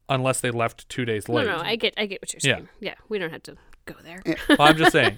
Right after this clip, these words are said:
Speaker 2: <laughs>
Speaker 1: that the, the difference between me being able to explain that branch and me not being able to explain it is what makes this
Speaker 2: Yep.
Speaker 1: okay.
Speaker 2: I get it.
Speaker 3: I, I think that I would have been a little bit better with the ending of this movie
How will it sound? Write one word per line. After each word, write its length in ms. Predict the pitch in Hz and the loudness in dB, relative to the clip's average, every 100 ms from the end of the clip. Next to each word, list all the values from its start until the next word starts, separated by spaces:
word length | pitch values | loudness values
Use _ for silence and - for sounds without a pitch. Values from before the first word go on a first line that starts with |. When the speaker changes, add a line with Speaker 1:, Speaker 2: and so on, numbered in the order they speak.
| - | -2
Speaker 2:
<laughs> 100 | - | 2
Speaker 1:
that 240 | 143 147 | 4 4
the, 160 | 143 139 | 4 4
the 200 | 131 143 | 4 2
difference 340 | 143 170 160 - | 4 4 2 -4
between 440 | 135 147 135 135 - - - | -6 -2 -2 -4 -10 -18 -4
me 140 | 135 | 0
being 220 | 135 131 | 2 0
able 180 | 127 123 | -2 -4
to 120 | 120 | -6
explain 340 | 120 - 127 120 | -8 -8 -6 -4
that 160 | 113 | -4
branch 260 | - 113 - | -6 -8 -6
and 100 | 104 | -8
me 100 | 110 | -8
not 240 | 107 113 110 | -6 -6 -6
being 180 | 110 | -10
able 140 | 101 101 | -10 -14
to 100 | - | -14
explain 340 | 98 - 101 | -14 -12 -12
it 100 | 98 - _ _ - | -14 -18 _ _ -6
is 220 | 113 - | -6 -6
what 240 | 113 107 _ | -8 -10 _
makes 260 | 120 110 - | -8 -8 -8
this 200 | 113 - | -12 -12
Speaker 2:
Yep. 160 | 107 | -14
Speaker 1:
okay. 180 | - - - - | -16 -18 -18 -16
Speaker 2:
I 100 | 214 | -12
get 200 | 247 196 | -8 -8
it. 140 | - _ - - | -12 _ -16 -6
Speaker 3:
I, 120 | 180 208 | -4 0
I 140 | 196 | 0
think 280 | 247 254 - | 0 -2 -4
that 280 | 180 170 165 | 0 2 2
I 80 | 160 | 2
would 160 | 156 | 2
have 160 | 160 135 | 0 0
been 300 | 151 143 139 - | -2 -2 -4 -6
a 100 | 151 | -6
little 240 | 147 170 | -4 -2
bit 180 | 175 185 | -2 -2
better 220 | 143 139 | -2 0
with 180 | 135 131 | -2 -6
the 140 | 135 | -6
ending 320 | 135 139 135 | -4 -4 -4
of 200 | 127 117 | -8 -4
this 240 | 131 151 - | 0 0 -2
movie 500 | 127 117 120 117 | -8 -8 -8 -10